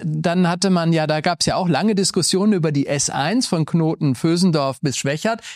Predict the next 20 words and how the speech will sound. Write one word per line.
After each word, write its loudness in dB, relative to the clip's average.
Äh, -2
das -6
kann 0
ich 0
mich 4
noch 0
sehr 0
gut -2
dran 0
erinnern, 0
vor, -2
äh, -2
ungefähr 0
fünfundzwanzig -2
Jahren, -2
als -4
ich -4
nach -2
Wien 2
kam, -2